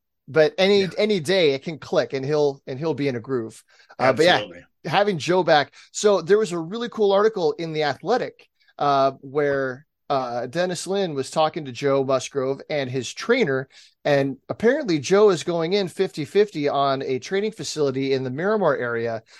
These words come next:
Speaker 1: It's this whole business venture, and it's just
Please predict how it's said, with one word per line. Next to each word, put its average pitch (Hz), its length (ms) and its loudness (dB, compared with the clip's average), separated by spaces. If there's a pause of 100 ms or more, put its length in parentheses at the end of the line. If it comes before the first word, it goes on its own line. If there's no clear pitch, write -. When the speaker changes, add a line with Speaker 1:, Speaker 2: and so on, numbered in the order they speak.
(140)
Speaker 1:
It's - 160 -4
this 151 100 -4
whole 185 160 4
business 185 480 0
venture, - 480 -6 (460)
and 139 380 2 (140)
it's 190 220 2
just - 200 -8